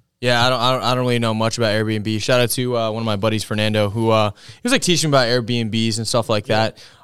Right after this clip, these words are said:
Speaker 1: Um, it's an interesting space. I mean, the world's changing every single day. Like,
Speaker 2: Absolutely.
Speaker 1: I, I honestly think, like, Airbnbs, like, I started hearing about 'em, like, what, like, maybe, like, two, three years? I don't even know.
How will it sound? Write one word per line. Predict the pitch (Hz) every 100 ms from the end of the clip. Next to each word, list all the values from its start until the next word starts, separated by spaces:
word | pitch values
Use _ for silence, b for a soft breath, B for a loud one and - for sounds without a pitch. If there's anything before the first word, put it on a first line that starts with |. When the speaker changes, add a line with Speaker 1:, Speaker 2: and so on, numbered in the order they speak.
| -
Speaker 1:
Um, | 110 107 104 101 - -
it's | 165 294
an |
interesting | 262 240 240 226
space. | - 180 147
I | 135
mean, | 147 143
the | 147
world's | 170 -
changing | - 143 143 101 101
every | 104
single | 101 101
day. | 92 107 101
Like, | 110 107
Speaker 2:
Absolutely. | - 135 131 139 -
Speaker 1:
I, | 135 -
I | 135
honestly | - 139 156 160
think, | 143 139 123
like, | 123 107 -
Airbnbs, | 135 127 131 117 113 113
like, | 110 95
I |
started | 117 143 101
hearing | 117 120
about | 120 113
'em, | 104
like, | -
what, | 110 98
like, | 104
maybe, | 107
like, | 104 -
two, | 123
three | 110 110
years? | 110 120
I | 165
don't | 175
even | 127
know. | 107